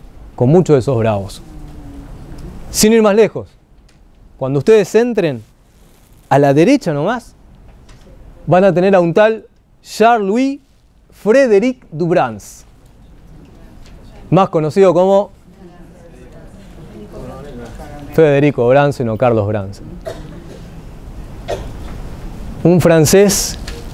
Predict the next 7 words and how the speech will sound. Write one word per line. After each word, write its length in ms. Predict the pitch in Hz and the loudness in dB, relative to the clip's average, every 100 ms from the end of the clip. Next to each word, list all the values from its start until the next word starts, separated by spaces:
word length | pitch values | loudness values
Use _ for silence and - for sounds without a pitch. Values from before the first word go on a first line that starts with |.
| - - - - - | -14 -14 -14 -14 0
que 80 | 120 | 4
había 220 | 139 165 | 4 4
combatido 460 | 147 139 139 175 143 | 2 2 4 4 2
con 140 | 135 | 0
Napo-, 260 | 131 127 113 - - _ - - - | -4 -4 -6 -10 -20 _ -20 -20 -8
con 140 | 127 | -4
Napoleón, 600 | 127 117 131 180 196 214 | -2 -2 0 0 0 -6